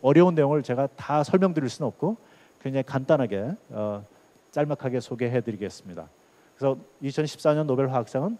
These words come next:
백 년 동안 사람들이 불가능하다고 여겼던 과학 현미경의 회절 한계를 갖다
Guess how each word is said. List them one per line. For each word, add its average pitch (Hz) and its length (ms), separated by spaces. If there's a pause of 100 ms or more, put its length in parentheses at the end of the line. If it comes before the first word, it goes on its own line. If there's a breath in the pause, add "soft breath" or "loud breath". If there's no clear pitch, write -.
(680 soft breath)
백 151 140
년 180 160
동안 185 180
사람들이 160 400
불가능하다고 180 680
여겼던 139 480
과학 131 380
현미경의 143 540 (520 soft breath)
회절 185 200
한계를 185 400
갖다 139 320